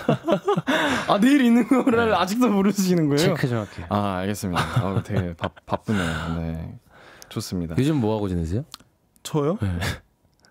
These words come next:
Speaker 1: 저는요, 제가 이제 뭘 하고 있냐면요.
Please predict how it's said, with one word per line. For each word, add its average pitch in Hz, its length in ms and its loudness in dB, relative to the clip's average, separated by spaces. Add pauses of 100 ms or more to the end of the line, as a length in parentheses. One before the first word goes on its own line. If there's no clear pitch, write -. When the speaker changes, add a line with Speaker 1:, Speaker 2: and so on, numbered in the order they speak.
(140)
Speaker 1:
저는요, 185 960 0 (480)
제가 160 300 0
이제 123 160 0
뭘 139 340 0
하고 123 220 -2
있냐면요. 117 720 -2